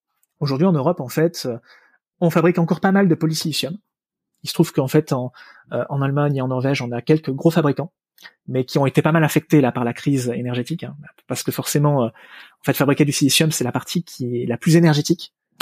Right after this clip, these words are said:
euh, dans la, la chaîne de valeur. Donc, il faut beaucoup d'électricité pour fabriquer du silicium, et vu que les prix ont beaucoup monté, euh, au cours de l'an dernier,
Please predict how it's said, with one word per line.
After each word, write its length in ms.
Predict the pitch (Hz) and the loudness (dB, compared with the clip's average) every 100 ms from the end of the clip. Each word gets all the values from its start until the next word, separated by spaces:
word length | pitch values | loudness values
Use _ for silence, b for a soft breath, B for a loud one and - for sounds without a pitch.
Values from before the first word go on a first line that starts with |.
| - | -12
euh, 140 | - - - - - - - | -10 -12 -14 -18 -20 -20 -12
dans 340 | 123 120 113 - | -10 -8 -10 -14
la, 140 | - - | -16 -12
la 80 | |
chaîne 180 | - 135 | -8 -4
de 60 | 131 | 0
valeur. 360 | 127 160 208 _ _ _ | 2 2 0 _ _ _
Donc, 140 | - - | -14 -8
il 40 | |
faut 100 | - | -2
beaucoup 260 | 127 208 196 | 2 2 4
d'électricité 440 | 170 165 - 165 | 2 2 -4 -4
pour 100 | - | -2
fabriquer 240 | 131 127 127 | -4 -2 -4
du 80 | |
silicium, 500 | 120 120 - 190 233 - B B B - | -4 -4 -2 -2 -2 -6 B B B -4
et 80 | |
vu 140 | 127 196 | 0 2
que 60 | |
les 80 | 160 | 0
prix 180 | - 180 | 2 2
ont 80 | 135 | 0
beaucoup 220 | 143 180 | -2 -4
monté, 440 | 147 131 151 147 | -6 -2 0 0
euh, 60 | 127 - b b b - | -2 -10 b b b -20
au 60 | - | -10
cours 180 | 143 | -2
de 60 | 131 | 0
l'an 140 | 123 | 0
dernier, 360 | 120 120 156 208 | 0 2 2 0